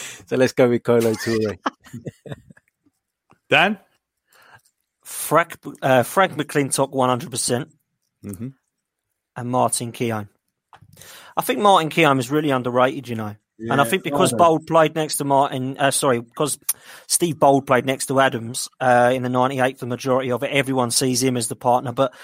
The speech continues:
Speaker 3: Keown was very underrated and an absolute hard nut as well.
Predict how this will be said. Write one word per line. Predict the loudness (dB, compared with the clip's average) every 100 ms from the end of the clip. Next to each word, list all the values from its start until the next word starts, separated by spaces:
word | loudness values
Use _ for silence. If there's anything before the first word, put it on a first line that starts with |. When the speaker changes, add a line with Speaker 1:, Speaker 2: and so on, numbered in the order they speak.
| -20 -14 -2
Speaker 3:
Keown | 4 6 4
was | 0
very | 2 4 4
underrated | 2 0 0 2 0 -2 -8 -2
and | 0
an | 0 0
absolute | -2 -2 0 0 0 0 -4
hard | 0 4 4 2
nut | -4 -4
as | -6
well. | -2 -2